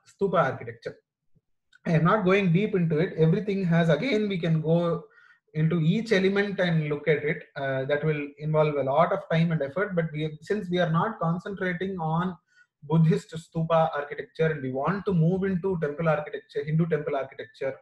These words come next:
uh, from the Pallava times, uh, I will stop here. I am not moving in detail, but this will involve a separate discussion, uh,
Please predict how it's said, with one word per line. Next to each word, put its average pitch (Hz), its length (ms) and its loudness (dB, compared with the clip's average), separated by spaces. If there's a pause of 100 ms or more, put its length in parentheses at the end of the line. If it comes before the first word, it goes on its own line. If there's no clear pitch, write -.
(440)
uh, 127 280 -2
from 147 200 -4
the 147 80 -2
Pallava 135 400 -2
times, 123 340 -12 (320)
uh, 131 300 0
I 143 260 -2
will 143 200 -2
stop - 420 -6
here. 127 180 -4
I 131 120 -6
am 127 100 -6
not 131 260 -10
moving 131 400 -10 (120)
in 151 200 -2
detail, 135 380 -4
but 165 140 -2
this 165 180 -2
will 185 140 0
involve 165 360 2
a 185 80 -2
separate 185 460 0
discussion, 185 580 -6 (560)
uh, 139 300 -2